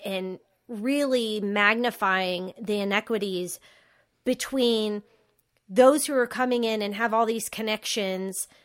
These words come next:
to raise this money, and then those who have actually been attending the school for years and years and years.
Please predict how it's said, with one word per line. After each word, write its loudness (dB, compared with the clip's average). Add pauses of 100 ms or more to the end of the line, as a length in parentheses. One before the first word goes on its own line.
(320)
to -6
raise 2
this -6
money, 0
and -4
then -2
those 2
who -2
have 0
actually -2
been -4
attending -6
the -8
school -4 (120)
for -10
years -8
and -10
years -10
and -16
years. -20